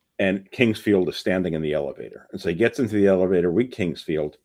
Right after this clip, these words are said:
and he turns to Kingsfield and he says, "Professor Kingsfield, I just wanted you to know I really enjoyed your class last semester." And Kingsfield goes, "Oh, that's, that's, that's very fine." And he pauses and he turns and he says, "What was your name again?"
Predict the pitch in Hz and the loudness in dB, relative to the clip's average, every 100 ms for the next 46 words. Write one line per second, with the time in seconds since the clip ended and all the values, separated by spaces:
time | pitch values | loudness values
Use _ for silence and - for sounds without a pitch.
0 | _ _ _ _ _ _ - 101 92 - | _ _ _ _ _ _ -4 0 0 0
1 | 123 127 123 127 110 98 - 101 90 87 | 2 2 0 -4 -2 -4 -2 -2 0 -4
2 | 87 - 95 120 113 110 - 110 - 104 | -8 -6 -2 2 0 -2 -4 -4 0 2
3 | 95 90 - 104 95 92 95 104 104 90 | 4 2 0 -2 0 -2 0 2 2 0
4 | _ _ _ - 90 92 98 117 98 98 | _ _ _ -4 -2 0 2 4 4 4
5 | 95 95 87 87 82 107 104 110 71 50 | 2 2 0 0 -6 -4 -4 -4 -8 -10
6 | - - - - - _ _ _ _ _ | -14 -18 -20 -20 -20 _ _ _ _ _
7 | _ 98 87 107 90 - 85 76 85 80 | _ -6 -4 -2 -2 0 -2 0 -2 -2
8 | - - _ _ _ _ - 85 76 - | -6 -14 _ _ _ _ -4 -2 -2 -2
9 | 87 - - - - 85 - - 78 76 | -4 -4 -8 -20 -10 -10 -8 -6 -6 -4
10 | 95 87 76 - _ _ _ _ _ - | -6 -4 -6 -12 _ _ _ _ _ -8
11 | 85 76 - 85 82 76 78 78 - 78 | -6 -4 -2 -2 -2 -6 -8 -10 -10 -10
12 | 76 78 - 82 - _ _ _ 196 113 | -10 -14 -10 -10 -10 _ _ _ -4 -2
13 | 131 127 135 147 156 170 | -2 -2 -2 -4 -6 -6